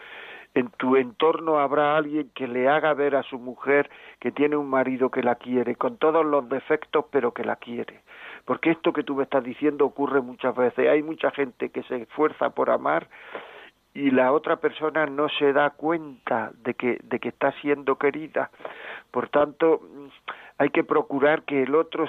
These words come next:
se dé cuenta de los estados de, de que estamos queriéndolo con nuestros actos, sin presumir, sin vacilar, sin echarlo en cara, pero a ver si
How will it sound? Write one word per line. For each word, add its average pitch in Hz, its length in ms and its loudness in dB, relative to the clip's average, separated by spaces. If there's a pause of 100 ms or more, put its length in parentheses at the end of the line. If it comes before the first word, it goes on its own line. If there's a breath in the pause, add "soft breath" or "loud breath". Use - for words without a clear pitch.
(100)
se 139 160 4
dé 147 160 4
cuenta 156 420 2
de 127 120 0
los 127 120 -2
estados 139 520 0 (280)
de, 143 260 2
de 135 180 -4
que 131 80 -2
estamos 147 380 0 (100)
queriéndolo 135 640 2
con 123 180 -2
nuestros 131 340 -2
actos, 151 380 -2
sin 123 160 -10
presumir, 131 580 -2
sin 131 200 -8
vacilar, 135 580 2
sin 127 160 -16
echarlo 151 400 2
en 147 120 0
cara, 156 340 2 (440 loud breath)
pero 127 200 2
a - 20 4
ver 135 140 2
si 147 120 -8